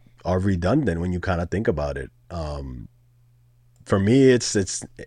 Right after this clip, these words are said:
it's in the right now at this moment, you know, I Q, what he's done, where, where he's gotten at least, and where I believe he can get to is what's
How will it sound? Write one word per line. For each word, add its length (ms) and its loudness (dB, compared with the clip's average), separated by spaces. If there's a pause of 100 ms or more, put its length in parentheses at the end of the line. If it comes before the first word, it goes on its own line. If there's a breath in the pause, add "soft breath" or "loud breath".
it's 140 -4
in 100 4
the 100 2
right 220 2
now 300 0
at 100 0
this 220 -2
moment, 500 2
you 80 0
know, 240 0
I 140 -2
Q, 400 0
what 220 -2
he's 160 -2
done, 420 0
where, 220 -2
where 180 2
he's 220 2
gotten 340 0
at 180 -6
least, 560 -10
and 140 -6
where 180 4
I 140 4
believe 460 2
he 80 -6
can 180 -4
get 240 -4
to 320 -2 (580)
is 960 -6 (320)
what's 300 2